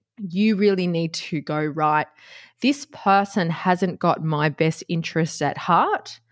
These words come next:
and so I deserve better." Okay, I deserve to be with someone that is going to respect my time, respect me as a person,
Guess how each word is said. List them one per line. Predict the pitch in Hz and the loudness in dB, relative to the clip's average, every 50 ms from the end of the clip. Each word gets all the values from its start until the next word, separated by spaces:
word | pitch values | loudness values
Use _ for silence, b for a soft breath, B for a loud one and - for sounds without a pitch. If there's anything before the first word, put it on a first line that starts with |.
| _ | _
and | - 180 175 170 160 | -2 0 0 0 -2
so | - - 175 170 165 165 165 - - | -2 0 0 2 2 2 2 2 2
I | 170 170 175 180 175 | 2 2 4 2 2
deserve | 165 - 165 156 147 - - 170 170 170 170 165 160 160 170 170 170 - _ _ | 0 -4 -6 -6 -4 -2 0 0 2 2 2 2 2 0 0 -2 -4 -10 _ _
better." | 156 143 139 - - - - 139 - _ _ _ - | -6 -6 -4 -6 -8 -10 -10 -10 -14 _ _ _ -16
Okay, | - - 160 143 143 160 - - _ - | -12 -8 -6 -4 -4 -4 -6 -6 _ 0
I | 170 180 196 196 | 2 2 2 2
deserve | 185 208 220 190 170 170 175 175 175 175 170 | 0 0 -2 -2 0 2 2 4 4 2 0
to | - - 185 | -2 -8 -10
be | 165 160 165 160 156 156 151 151 151 | -6 -2 -2 -2 0 0 -2 -4 -4
with | 160 165 160 - | -6 -6 -8 -8
someone | - - - 160 156 156 156 147 143 143 143 147 - - | -8 -4 -4 -4 -2 -2 -4 -6 -6 -6 -8 -8 -10 -14
that | - 160 165 151 147 147 151 - - - - - b b b b b b b b _ _ _ | -14 -6 -4 -4 -2 -2 -4 -6 -8 -12 -16 -18 b b b b b b b b _ _ _
is | 180 175 165 160 160 156 151 151 143 - | 0 2 2 4 4 2 2 0 -2 -2
going | - - 160 160 156 160 151 156 160 | 0 2 4 4 4 2 -2 -4 -6
to | - - - - 165 156 156 156 151 151 151 151 147 143 - - _ _ _ _ _ _ _ _ _ _ _ _ _ _ _ _ _ _ | -8 -10 -4 -2 -2 0 0 0 0 0 0 -2 -2 -4 -6 -10 _ _ _ _ _ _ _ _ _ _ _ _ _ _ _ _ _ _
respect | 180 185 180 175 - - - - 220 240 254 - - - - - - - _ _ _ _ _ _ 226 | 0 0 0 0 -2 -8 -2 2 2 2 2 -2 -8 -14 -16 -16 -16 -18 _ _ _ _ _ _ -16
my | 208 190 180 190 185 175 175 175 165 | -12 -6 -2 0 2 2 4 2 2
time, | 165 - - 202 185 190 214 285 370 403 415 415 403 - _ B B B B B B B B B | 0 -2 -2 0 0 2 0 0 -2 -2 -4 -4 -6 -8 _ B B B B B B B B B
respect | - 185 190 185 - - - 233 226 214 - - - - | -2 -2 -2 -2 -4 -4 0 2 2 2 0 -2 -2 0
me | 202 190 190 185 160 | 2 2 2 2 2
as | 175 175 170 165 | 2 2 2 0
a | - - - | -4 -6 -8
person, | - - - - 196 190 208 202 - - 247 254 330 359 | -10 -14 -6 0 0 0 0 0 -2 -2 -2 -2 -2 -4